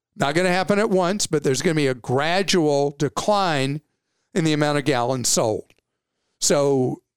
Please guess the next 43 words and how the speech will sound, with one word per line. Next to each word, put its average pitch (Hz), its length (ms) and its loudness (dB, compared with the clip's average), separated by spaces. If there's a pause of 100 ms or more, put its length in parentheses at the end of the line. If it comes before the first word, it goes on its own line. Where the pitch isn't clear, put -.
(120)
your 135 180 0
customers 165 800 0
decide 139 720 0 (580)
that 131 160 0
they're 151 120 0
gonna 143 220 0
go 147 300 0
from 131 260 -2
driving 151 480 0
a 123 200 2
gas 175 380 0
engine 151 260 0
vehicle 147 360 0
to 160 200 0
an 123 80 -2
electric. 156 640 -2 (360)
You 196 160 2
follow 196 420 2
your 190 180 0
customers. 170 680 0
You 147 100 0
go 180 160 2
where 175 180 2
they're 170 180 2
going 135 640 0 (500)
rather 175 220 2
than 156 100 0
saying, 156 300 0
"Gosh, 277 340 0
what 392 140 0
happened - 240 -6
to - 60 0
all 311 120 2
those 285 260 0
people 254 420 0
who 175 60 0
used 185 220 0
to - 100 -4
come 214 140 0
in 185 80 2
and 175 100 -2
buy 156 160 0
gasoline?" 156 760 -2